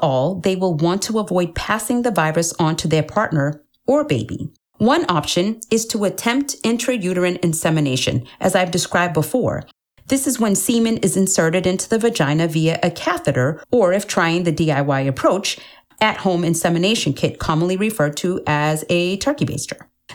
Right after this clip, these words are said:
The semen is either supplied by the non-positive male partner or a donor.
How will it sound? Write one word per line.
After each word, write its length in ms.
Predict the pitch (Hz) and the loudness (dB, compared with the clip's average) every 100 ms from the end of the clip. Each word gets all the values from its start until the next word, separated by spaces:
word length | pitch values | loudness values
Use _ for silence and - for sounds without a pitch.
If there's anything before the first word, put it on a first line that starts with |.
| - | -2
The 80 | 233 | 0
semen 420 | 233 302 277 220 | 2 4 4 2
is 160 | 180 175 | 0 2
either 240 | 165 160 | 2 0
supplied 640 | 151 175 - 170 185 262 | 0 -2 -2 0 0 0
by 140 | 208 170 | 0 0
the 140 | 147 | 2
non-positive 880 | 151 151 165 214 - 214 233 262 254 | 2 2 2 0 0 0 2 0 0
male 220 | 233 247 | 0 -2
partner 440 | 247 247 254 254 262 | -2 -2 0 -2 -2
or 220 | - 180 170 | 0 2 2
a 40 | |
donor. 540 | 131 139 107 - 127 | 0 0 0 -4 -8